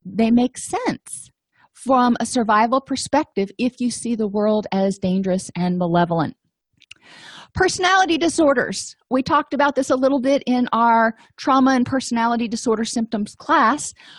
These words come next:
When people experience traumas at a young age,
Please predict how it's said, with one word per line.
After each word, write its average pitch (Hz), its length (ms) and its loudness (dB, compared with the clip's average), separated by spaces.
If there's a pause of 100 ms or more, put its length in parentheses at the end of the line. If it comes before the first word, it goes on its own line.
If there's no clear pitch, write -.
(600)
When 269 400 0
people 285 380 -2
experience 254 1000 -2 (260)
traumas 220 540 0
at 208 100 -2
a 208 40 -2
young 202 300 0
age, 196 480 -6